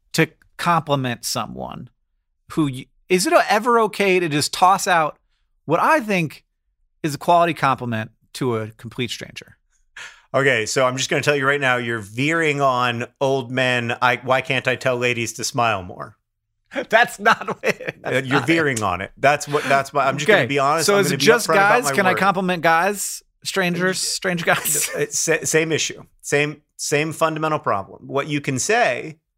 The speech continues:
Speaker 1: Mm-hmm.
Speaker 2: is a compliment on a choice. This is my, my opinion.
Speaker 1: Yeah.
Speaker 2: You can say a compliment on a choice, but not if it can easily be seen as objectifying.
Speaker 1: Right.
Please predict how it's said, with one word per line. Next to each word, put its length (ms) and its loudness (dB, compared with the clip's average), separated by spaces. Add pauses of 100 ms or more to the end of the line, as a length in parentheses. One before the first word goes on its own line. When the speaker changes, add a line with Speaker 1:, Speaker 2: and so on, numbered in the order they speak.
(400)
Speaker 1:
Mm-hmm. 200 -4
Speaker 2:
is 600 -2 (540)
a 100 0
compliment 680 -2 (100)
on 140 2
a 60 -8
choice. 720 -4 (160)
This 160 -2
is 80 -6
my, 240 0
my 220 0
opinion. 420 -14 (340)
Speaker 1:
Yeah. 300 2 (240)
Speaker 2:
You 100 -4
can 140 -4
say 100 0
a 80 0
compliment 420 0
on 120 0
a 80 -6
choice, 720 -4 (600)
but 140 -4
not 240 2
if 100 -8
it 80 -4
can 140 -6
easily 480 -4
be 640 -4 (560)
seen 340 -4
as 120 -4
objectifying. 800 -4 (800)
Speaker 1:
Right. 260 -2